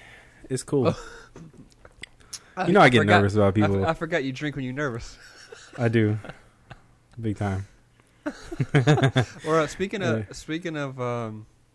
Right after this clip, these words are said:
Speaker 2: what makes me nervous, and this,
Speaker 1: Mm-hmm.
Speaker 2: this kind of reminds me of it. Let me just dou-, ma-, double check it's not on this, uh, this, uh, podcast yet. All right, cool.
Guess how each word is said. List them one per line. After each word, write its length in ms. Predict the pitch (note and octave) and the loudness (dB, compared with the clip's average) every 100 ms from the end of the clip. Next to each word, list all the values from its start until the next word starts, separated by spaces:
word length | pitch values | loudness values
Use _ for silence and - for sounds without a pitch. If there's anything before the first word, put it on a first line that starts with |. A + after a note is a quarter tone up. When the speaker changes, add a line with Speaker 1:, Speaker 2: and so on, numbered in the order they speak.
| - _ _ | -20 _ _
Speaker 2:
what 220 | A#2+ A#2+ | -6 -6
makes 200 | B2 B2 | -6 -8
me 120 | C#3 | -10
nervous, 500 | C3 C#3+ D3+ D#3 - - _ _ _ | -8 -6 -6 -10 -14 -20 _ _ _
and 240 | - A#2+ A#2 | -8 -6 -4
this, 220 | A2+ A2 | -4 -4
Speaker 1:
Mm-hmm. 120 | G#2+ | -6
Speaker 2:
this 280 | B2 B2+ - | -6 -8 -8
kind 160 | - A#2+ | -8 -8
of 120 | G#2+ | -8
reminds 380 | A2+ B2 B2+ B2 | -10 -8 -8 -10
me 120 | A#2+ | -10
of 160 | A2+ A2 | -10 -12
it. 120 | G#2+ - _ _ | -16 -20 _ _
Let 100 | B2+ | -12
me 80 | C#3 | -10
just 140 | C3+ | -10
dou-, 100 | C3 - | -10 -8
ma-, 120 | C3 - | -10 -6
double 160 | C3 A#2+ | -6 -6
check 220 | - A#2 | -8 -8
it's 120 | A#2 | -8
not 140 | A#2+ | -8
on 140 | A2+ A2+ | -8 -8
this, 280 | A2 - - _ _ _ _ | -12 -14 -20 _ _ _ _
uh, 280 | A2+ A2 G#2+ - - | -16 -14 -14 -18 -14
this, 260 | A2 G#2 | -14 -14
uh, 480 | - A2 G2+ - - - - - _ _ - | -14 -12 -10 -12 -16 -20 -20 -20 _ _ -14
podcast 420 | G2+ A2+ - - | -12 -12 -16 -16
yet. 200 | - - _ _ _ - | -16 -18 _ _ _ -10
All 60 | |
right, 140 | G#2 - | -10 -10
cool. 260 | A#2+ G#2 | -12 -12